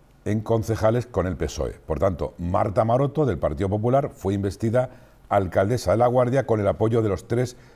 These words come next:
concejales de Podemos, que ya,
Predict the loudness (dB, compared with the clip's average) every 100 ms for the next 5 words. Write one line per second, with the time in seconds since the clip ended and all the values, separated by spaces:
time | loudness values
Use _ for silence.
0 | -18 -2 -2 -2 -2 0 2 0 -4 -10
1 | -6 -2 -2 -4 -8 -18 -20 -20 _ _
2 | _ _ _ _ _ _ _ -4 -4 2
3 | 2 2